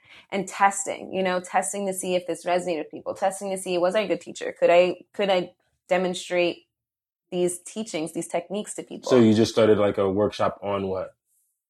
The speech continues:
Speaker 1: Um, literally on N L P, intro to meditation, intro to this, intro to that. And I
Speaker 2: Got
Speaker 1: just
Speaker 2: you.
Speaker 1: popped around. I rented out spaces. I made a way out of no way.
Speaker 2: Uh-huh.
Speaker 1: And I asked my meditation teacher after the training, and I said, "How did you do this?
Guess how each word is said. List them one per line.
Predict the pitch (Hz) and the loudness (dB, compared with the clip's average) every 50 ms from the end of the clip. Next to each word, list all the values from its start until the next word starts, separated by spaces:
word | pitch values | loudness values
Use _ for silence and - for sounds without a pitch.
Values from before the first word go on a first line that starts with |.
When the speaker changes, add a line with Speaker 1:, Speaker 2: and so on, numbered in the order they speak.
| _ _ _ _ - - - | _ _ _ _ -20 -4 0
Speaker 1:
Um, | 220 226 208 202 196 196 196 185 180 - - - - _ - | 4 6 6 6 4 2 0 -2 -6 -8 -14 -20 -20 _ -2
literally | 175 185 185 180 190 190 190 | 4 6 6 8 8 6 4
on | 180 175 175 | 4 2 0
N | 170 165 | 0 -2
L | 156 156 | -2 -4
P, | - - - 185 175 - - - | -6 -6 -8 -8 -8 -8 -8 -6
intro | - 196 185 - 208 185 | -6 -4 0 2 4 4
to | 180 | 4
meditation, | 175 175 165 170 170 - 160 151 151 - - 107 - - - | 4 2 0 0 -2 -4 -6 -8 -8 -8 -12 -12 -14 -12 -8
intro | - 180 185 180 190 185 | -6 -4 -4 0 2 4
to | 170 170 | 6 6
this, | 156 147 139 - - | 6 4 0 -2 -4
intro | - 175 180 - 190 170 | -8 -8 -4 -2 0 0
to | 165 160 | 2 2
that. | 160 - - 76 - - - | 2 0 0 0 -2 -4 -4
And | 185 180 | -2 0
I | 175 | 0
Speaker 2:
Got | 175 | 0
Speaker 1:
just | 175 175 | 0 -2
Speaker 2:
you. | 196 - | -2 2
Speaker 1:
popped | - 185 180 180 185 - | 6 6 6 6 4 0
around. | 208 196 185 175 175 175 175 175 - | -2 2 4 4 6 6 4 4 2
I | - 165 165 | -2 -4 -4
rented | 151 156 151 165 - 190 | -4 -6 -6 -8 -4 0
out | 190 185 185 180 | 0 0 0 -2
spaces. | - - 175 165 170 170 - 175 170 165 170 - - | -6 -6 -4 -4 -4 -2 0 2 2 2 2 -2 -4
I | - | -4
made | 170 175 180 185 190 | -2 0 0 0 0
a | 220 | 2
way | 214 196 180 180 175 | 2 2 4 4 2
out | 165 | 2
of | 151 147 | 2 -2
no | 151 151 147 156 | -4 -4 -4 -4
way. | 170 165 - - - - - - _ | -4 -6 -6 -8 -8 -10 -12 -12 _
Speaker 2:
Uh-huh. | 117 110 101 95 101 104 - - | -6 -6 -6 -4 -6 -8 -4 0
Speaker 1:
And | 196 | 2
I | 202 202 | 2 4
asked | - 175 202 254 294 - - | 4 4 4 2 2 0 -2
my | 294 | -2
meditation | 269 240 214 190 180 180 - 220 226 220 - 208 196 | 0 4 4 4 2 2 -2 -6 -6 -6 -6 -10 -12
teacher | 190 - 175 170 - - 165 170 165 - | -10 -12 -12 -12 -8 -8 -8 -8 -6 -4
after | - 165 180 170 - 180 | -2 -2 -2 -2 -2 -2
the | 170 170 | -2 -2
training, | 170 - 180 175 175 - 85 82 - | -4 -6 -8 -8 -8 -10 -12 -14 -12
and | - - | -12 -10
I | 170 | -10
said, | 175 - 180 175 | -8 -8 -10 -10
"How | - - - 214 214 220 | -10 -8 -2 0 2 2
did | 220 208 175 | 2 0 -4
you | 180 185 | -8 -8
do | 185 185 180 | -6 -6 -6
this? | - - - - - - | -6 -6 -8 -8 -12 -14